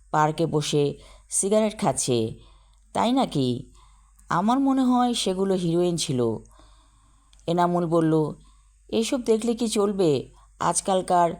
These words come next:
ছেলেমেয়েরা এরকম করেই থাকে।" রাজু বলল, "আমার মেয়েটা নষ্ট হয়ে গেছে, এটাই আমার দুঃখ। আরও যদি ছেলে মেয়ে থাকতো না হয় ভাবতাম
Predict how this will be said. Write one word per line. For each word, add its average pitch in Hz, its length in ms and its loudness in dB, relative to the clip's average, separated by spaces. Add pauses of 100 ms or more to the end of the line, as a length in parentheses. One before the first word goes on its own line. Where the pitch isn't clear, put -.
(300)
ছেলেমেয়েরা 170 800 2 (340)
এরকম 208 360 0
করেই 185 300 2
থাকে।" 135 500 -2 (420)
রাজু 151 360 0
বলল, 143 460 0 (580)
"আমার 202 300 2
মেয়েটা 247 260 0
নষ্ট 175 320 -2
হয়ে 170 160 2
গেছে, 135 500 0 (340)
এটাই 208 340 -2
আমার 156 300 0
দুঃখ। 135 440 -2 (720)
আরও 214 220 2
যদি 254 280 -2
ছেলে 233 260 0
মেয়ে 226 140 0
থাকতো 220 380 -4
না 190 160 -2
হয় 185 140 0
ভাবতাম 160 560 0